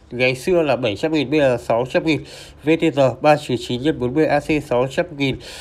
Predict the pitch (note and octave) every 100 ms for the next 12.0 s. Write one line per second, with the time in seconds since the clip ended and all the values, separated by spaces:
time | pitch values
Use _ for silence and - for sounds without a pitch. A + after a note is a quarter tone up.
0 | - - - C#3 F3+ G3 F3 D#3 A3+ A#3
1 | G#3 F#3+ D#3+ G3 F#3+ F#3 F#3 C#3+ G#3+ C4
2 | A#3 F3 D#3+ F#3 E3+ F#3+ F3+ D3 C#3 C#3+
3 | D#3+ D#3+ D#3 F#3+ F#3 F3+ F#3 F#3 F#3+ D#3
4 | C3+ C3 C3+ D#3 D#3+ F3 G#3 - G3+ C3+
5 | D3 C3 B2+ A#2 F#3 E3+ E3 D#3+ D3+ F#3
6 | - - - - - D#3+ D#3+ D3 B2 -
7 | C3 C#3+ F3 C#3+ C#3 E3+ D#3+ - F#3+ F3+
8 | D#3 C#3+ D#3+ D#3+ F#3+ F3+ D#3 F3 F3 G3
9 | C3 C#3 C3 F#3 D3+ - E3+ E3+ D#3+ D3+
10 | C#3+ C3 C3+ D#3+ F#3+ D#3 D#3 C3 G3+ F#3
11 | F3 - - F3+ D#3 C#3 F3+ E3 D3